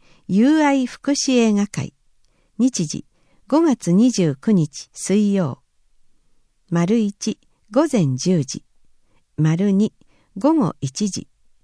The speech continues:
場所、セシオン杉並。内容、ホームカミングの上映。対象、区内在住の方、ほか。定員、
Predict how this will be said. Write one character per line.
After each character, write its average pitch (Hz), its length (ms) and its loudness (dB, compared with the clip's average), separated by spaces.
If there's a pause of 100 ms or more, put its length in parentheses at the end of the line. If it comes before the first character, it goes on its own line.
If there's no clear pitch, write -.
(480)
場 175 120 0
所、 - 300 -4 (320)
セ - 200 -2
シ 202 220 2
オ 127 80 0
ン 127 80 -2
杉 143 340 0
並。 143 280 0 (800)
内 196 340 0
容、 190 300 -2 (380)
ホ 277 220 2
ー - 20 4
ム 320 180 2
カ 302 160 -2
ミ 262 160 4
ン 190 80 2
グ 165 140 0
の 190 240 -2
上 131 320 -2
映。 - 220 -8 (680)
対 185 220 -2
象、 170 420 -4 (380)
区 302 160 2
内 240 220 4
在 185 260 0
住 220 180 0
の 208 160 0
方、 - 480 -6
ほ - 220 -8
か。 - 260 -10 (680)
定 214 280 0
員、 185 300 0